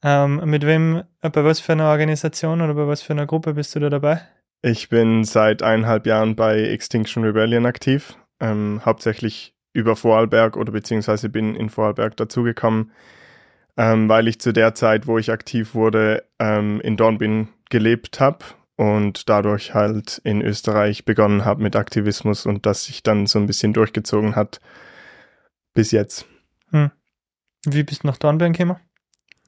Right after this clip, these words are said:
Speaker 2: Ähm, ich hab dort, ähm, gelebt und, ähm, trainiert.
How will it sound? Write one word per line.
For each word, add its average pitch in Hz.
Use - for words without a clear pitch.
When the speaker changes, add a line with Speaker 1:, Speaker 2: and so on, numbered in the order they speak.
Speaker 2:
Ähm, 107
ich 107
hab 110
dort, 110
ähm, 107
gelebt 117
und, 107
ähm, 104
trainiert. 131